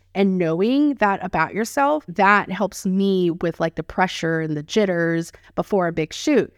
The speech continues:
Anytime there's a big shoot, the day leading up to it, the week leading up to it, I am a wreck. And I'm thinking just like, "Oh my gosh, what if I screw this up? What if I'm not this? Whatever, you know, what if this happens?" Just whatever, whatever, whatever.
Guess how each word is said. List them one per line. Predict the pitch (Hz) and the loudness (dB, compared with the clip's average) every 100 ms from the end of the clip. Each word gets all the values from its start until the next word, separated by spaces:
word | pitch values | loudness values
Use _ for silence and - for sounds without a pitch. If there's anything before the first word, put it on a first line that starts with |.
| - | 2
Anytime | 294 320 269 240 | 2 4 2 2
there's | 220 | 2
a | 208 | 0
big | 185 180 | -2 -4
shoot, | - - 240 170 - - | -6 0 2 2 -2 0
the | 190 | 0
day | 185 220 220 233 | 2 2 2 2
leading | 220 208 208 | 2 2 2
up | 202 | 0
to | - | -2
it, | 185 | -2
the | |
week | 170 185 | -2 -2
leading | 185 190 180 | -2 0 0
up | 175 | -2
to | - | -2
it, | 180 - | -4 -2
I | 190 233 | 0 0
am | - - 190 | 0 -2 -2
a | - 165 | -4 -8
wreck. | 165 165 170 151 - - - _ _ _ _ | -8 -4 -2 -2 -6 -16 -20 _ _ _ _
And | 202 196 | 0 2
I'm | 214 262 247 226 | 4 4 4 2
thinking | 226 208 208 196 | 2 0 0 0
just | 180 - | -2 -4
like, | 170 151 - | -6 -6 -2
"Oh | 220 | 2
my | 226 190 | 2 2
gosh, | 180 170 175 - | 0 -2 -2 -4
what | 190 202 | 0 0
if | 208 | 2
I | 185 | -2
screw | 180 - 170 151 | -4 -4 -4 -4
this | 151 - | -6 0
up? | 240 175 - _ _ | 0 0 -4 _ _
What | 196 202 | 0 2
if | 196 196 | 2 0
I'm | 175 170 | 0 0
not | 160 156 151 - | -2 -4 -6 0
this? | 254 262 247 - | 2 4 2 -2
Whatever, | 180 165 165 165 165 | -2 0 0 -2 -4
you | 160 185 | -4 -4
know, | 165 147 - | -4 -6 -4
what | 185 | -2
if | 190 180 180 _ _ _ | 0 -2 -6 _ _ _
this | 285 254 | 0 2
happens?" | 247 247 233 226 240 | 2 2 2 0 0
Just | - 185 | -2 -4
whatever, | 247 302 285 277 | 2 2 2 2
whatever, | 247 208 170 147 | 2 2 0 -2
whatever. | 165 160 - - | -4 -6 -8 -16